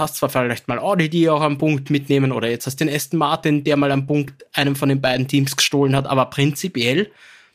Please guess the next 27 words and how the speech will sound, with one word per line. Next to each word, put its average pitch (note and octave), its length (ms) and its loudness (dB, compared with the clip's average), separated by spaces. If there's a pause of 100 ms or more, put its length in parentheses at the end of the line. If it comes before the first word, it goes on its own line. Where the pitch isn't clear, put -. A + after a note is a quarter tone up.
(200)
können C#3 280 2
sich C#3 160 -4
beide B2+ 320 -2
Teams F3 380 0
in C#3 160 0
den D#3 120 -2
Punkten D#3 640 -2 (200)
irgendwie D#3+ 380 -2
halten. G#2+ 460 -6 (840)
Und B2+ 520 -2 (1040)
d-, D#2 160 -12 (120)
der C3 140 2
große C#3 300 2
Sprung C#3+ 320 2
jetzt D3+ 160 0
auf, C#3 180 0
auf, C#3+ 240 -2
auf - 180 -4
Platz C#3 220 -2
vier, D#3 200 2
auf - 100 -4
die C3+ 260 0
Red A#2+ 320 -2
Bull, D3+ 200 2
geht C3 160 0
auch C#3 220 2
nicht, F#3+ 280 0